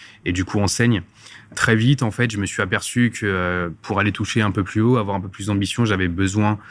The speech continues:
euh, personnellement d'aller... Euh, chercher un, un master. Je commençais à regarder un petit peu ce qui se faisait, euh, sur des spécialisations, euh, sport business. J'ai vu plusieurs, euh, écoles, un peu comme tout le monde forcément, qui, qui se concurrençaient. J'avais rencontré Amos à l'époque pour m'expliquer un petit peu ce qu'il faisait, ce qu'il proposait.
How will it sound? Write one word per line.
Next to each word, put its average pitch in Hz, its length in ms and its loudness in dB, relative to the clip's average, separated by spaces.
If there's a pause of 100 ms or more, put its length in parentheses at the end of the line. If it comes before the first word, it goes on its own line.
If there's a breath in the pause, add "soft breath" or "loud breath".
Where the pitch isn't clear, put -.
(260 loud breath)
euh, 85 80 -4
personnellement 107 680 2
d'aller... 95 340 0
Euh, 85 240 0 (400)
chercher - 560 0
un, 90 240 2
un 98 80 0
master. 101 420 2 (480 loud breath)
Je - 80 -16
commençais 92 320 2
à 104 60 4
regarder 107 320 2
un 113 140 4
petit - 120 -8
peu 113 200 0
ce - 100 -6
qui - 80 -10
se - 80 -10
faisait, 104 320 0
euh, 95 120 0
sur 98 200 -4
des 95 60 -2
spécialisations, 101 840 0
euh, 95 60 2
sport 98 260 -2
business. 104 460 0 (280 loud breath)
J'ai - 140 -4
vu 95 100 4
plusieurs, 98 400 0
euh, 90 220 0
écoles, 110 320 0
un 95 100 0
peu 92 120 -4
comme 87 180 -4
tout 98 100 -6
le 98 60 2
monde 101 140 2
forcément, 98 360 0
qui, 95 280 -2
qui - 100 -4
se - 80 -6
concurrençaient. 101 480 2 (640 loud breath)
J'avais 98 220 4
rencontré 98 420 0
Amos 110 320 2
à 98 40 2
l'époque 107 340 0
pour - 140 -10
m'expliquer 98 400 -2
un 104 80 4
petit 95 120 -2
peu 104 120 0
ce - 80 -4
qu'il 95 100 -4
faisait, 104 380 2
ce 117 60 -4
qu'il - 120 -6
proposait. 107 640 0